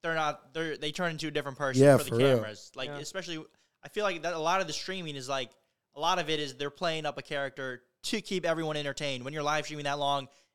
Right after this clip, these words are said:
Speaker 1: if you're just, like, doing normal stuff, people are gonna click off. They want the craziest stuff. That's
Speaker 2: Yeah.
Speaker 1: why Fousey, even me, I got sucked into watching Fousey 'cause that dude was a train wreck, and I would wanna see what is he gonna do today to mess up
Speaker 3: Yeah.
Speaker 1: his entire life.
Speaker 2: Dang.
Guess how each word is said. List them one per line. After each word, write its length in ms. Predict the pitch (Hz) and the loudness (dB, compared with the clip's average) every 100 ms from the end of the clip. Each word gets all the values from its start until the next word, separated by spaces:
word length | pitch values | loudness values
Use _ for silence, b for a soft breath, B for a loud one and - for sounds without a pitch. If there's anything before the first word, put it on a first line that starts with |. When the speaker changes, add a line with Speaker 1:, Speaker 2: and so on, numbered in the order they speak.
| - | -10
Speaker 1:
if 80 | 160 | -6
you're 100 | 165 | -2
just, 140 | 156 | 0
like, 200 | 160 143 | 0 -2
doing 240 | 151 165 147 | -4 -4 0
normal 280 | 151 160 | 0 0
stuff, 320 | 143 160 160 170 | -2 0 -2 -2
people 200 | 165 156 | -2 0
are 40 | |
gonna 140 | 147 | -2
click 260 | 135 160 147 | -4 -6 -2
off. 200 | 143 123 | 0 0
They 100 | 139 | -2
want 180 | 156 156 | -2 -4
the 40 | 143 | -2
craziest 460 | - 196 160 156 | 4 4 2 -2
stuff. 320 | - 151 147 b b b | 2 2 2 b b b
That's 140 | 180 | 2
Speaker 2:
Yeah. 60 | 120 | 6
Speaker 1:
why 140 | 208 | 6
Fousey, 560 | 196 208 208 - 160 151 _ _ | 6 2 0 -2 -2 -4 _ _
even 260 | 202 214 208 | -4 -2 0
me, 280 | 226 139 104 | -2 -2 -4
I 140 | - 190 | 2 4
got 180 | 185 - | 4 2
sucked 240 | 180 165 | 0 0
into 140 | 151 | -2
watching 360 | 147 151 - 175 | 2 4 2 -4
Fousey 440 | - 175 165 202 B B | -2 -2 0 -4 B B
'cause 140 | 196 180 | -6 2
that 240 | 196 202 | 4 4
dude 160 | 208 220 | 0 0
was 180 | 196 165 | 0 0
a 60 | |
train 320 | 156 - 233 | -2 -2 0
wreck, 260 | 196 175 170 B B | 2 2 2 B B
and 160 | 180 180 | 2 8
I 120 | 196 | 8
would 200 | 226 202 | 8 8
wanna 200 | 233 233 | 8 8
see 400 | - 262 226 170 B B | 4 4 2 0 B B
what 200 | 208 277 | 8 8
is 120 | 277 | 8
he 80 | 294 | 4
gonna 180 | 277 240 | 4 2
do 200 | 247 240 | 0 2
today 440 | 196 202 196 180 B - | 6 8 6 4 B 2
to 120 | 226 | 2
mess 340 | 208 220 226 | 6 4 8
up 80 | 233 | 8
Speaker 3:
Yeah. 100 | 151 | 8
Speaker 1:
his 100 | 151 | 6
entire 440 | 196 185 175 190 196 | 4 2 4 6 8
life. 300 | 214 247 139 104 | 8 8 4 -2
Speaker 2:
Dang. 400 | 107 117 110 104 | 0 2 0 -4